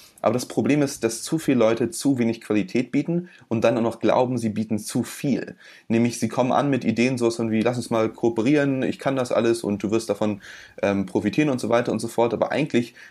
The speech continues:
wird die andere Person davon nicht profitieren. Beispielsweise bei uns ist es so, wir legen relativ klar fest, ähm, das können wir. Wir sagen auch zum Beispiel, das können wir nicht, das ist unser Leistungsaufwand. Ähm, und wenn sich die Leute für uns entscheiden, dann ist das gut. Wenn nicht,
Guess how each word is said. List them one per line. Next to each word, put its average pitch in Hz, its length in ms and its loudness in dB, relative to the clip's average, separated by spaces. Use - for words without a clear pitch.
wird 117 140 0
die 113 80 6
andere 110 240 2
Person 110 300 0
davon 107 280 -2
nicht 110 240 -4
profitieren. - 600 -6
Beispielsweise 120 500 2
bei - 80 -2
uns 139 160 0
ist 127 140 -4
es 117 80 -4
so, 120 240 0
wir 110 120 2
legen 120 200 4
relativ 120 680 0
klar 107 320 0
fest, - 500 -4
ähm, 110 340 -2
das 113 240 0
können 139 280 -2
wir. 165 260 0
Wir 110 220 0
sagen 107 200 2
auch 120 60 -6
zum - 140 -4
Beispiel, 110 200 -2
das 107 220 2
können 104 220 -4
wir 98 80 0
nicht, 131 240 -2
das 110 100 2
ist 107 80 -4
unser 104 180 0
Leistungsaufwand. 113 840 0
Ähm, 110 140 2
und 110 100 2
wenn 117 100 2
sich 120 120 -2
die 113 60 2
Leute 117 140 4
für 120 80 -6
uns 110 140 -2
entscheiden, 127 480 2
dann - 100 -4
ist - 140 -6
das 131 100 -8
gut. 175 260 0
Wenn 95 140 -2
nicht, 123 240 -2